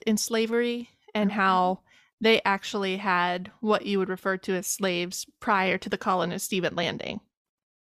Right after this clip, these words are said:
Speaker 2: Mm, I don't think we've had a two-parter in, like, a very long time.
Speaker 1: No, but it also details how they themselves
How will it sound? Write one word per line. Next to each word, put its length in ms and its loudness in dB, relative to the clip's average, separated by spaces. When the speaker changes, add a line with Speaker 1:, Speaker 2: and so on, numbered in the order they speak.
Speaker 2:
Mm, 540 0
I 100 -4
don't 120 -2
think 100 2
we've 80 4
had 120 0
a 40 2
two-parter 580 0
in, 80 0
like, 140 -4
a 80 -8
very 240 0
long 240 -2
time. 400 -4
Speaker 1:
No, 380 2
but 120 4
it 100 6
also 300 4
details 480 2
how 520 2
they 200 4
themselves 880 -2